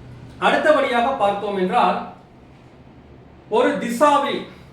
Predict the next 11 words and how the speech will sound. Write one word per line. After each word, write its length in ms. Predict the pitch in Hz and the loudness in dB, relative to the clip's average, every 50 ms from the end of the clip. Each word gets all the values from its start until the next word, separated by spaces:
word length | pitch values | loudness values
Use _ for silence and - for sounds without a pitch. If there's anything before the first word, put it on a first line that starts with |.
| - - 165 | -16 -8 -4
ஒருவருக்கு 420 | 196 220 - 226 226 208 190 208 214 | -2 -2 -2 -2 -2 -4 -4 -4 -4
ஒரு 140 | 208 202 190 185 | -2 -2 -2 -4
திசை 240 | 196 208 190 277 277 | -4 -4 -4 -2 -2
நடக்கின்ற 460 | 262 240 220 220 214 - 220 202 196 185 - | -2 0 -2 -2 -2 -4 -6 -6 -4 -4 -4
பொழுது 220 | - 170 - 294 294 - 175 190 | -4 -4 -4 -4 -4 -4 -2 -2
அவருடைய 380 | 208 226 233 220 220 214 208 202 190 - | -2 -2 -2 -2 -2 -2 -4 -6 -4 -4
கர்மாவானது 840 | 220 220 226 233 262 277 277 277 269 247 214 202 190 185 185 180 185 - - 147 147 180 220 | -2 -2 -2 0 0 0 2 2 2 2 0 0 0 -2 -4 -4 -6 -6 -8 -8 -6 -4 -4
எப்படி 300 | - - 269 269 262 247 220 202 | -4 -4 -4 -4 -4 -4 -2 0
வேலை 200 | 202 202 202 196 190 185 180 | 0 0 0 0 -2 -4 -6
செய்யும் 260 | 165 160 175 170 160 151 | -8 -6 -6 -6 -6 -8
என்று 140 | 151 165 | -8 -8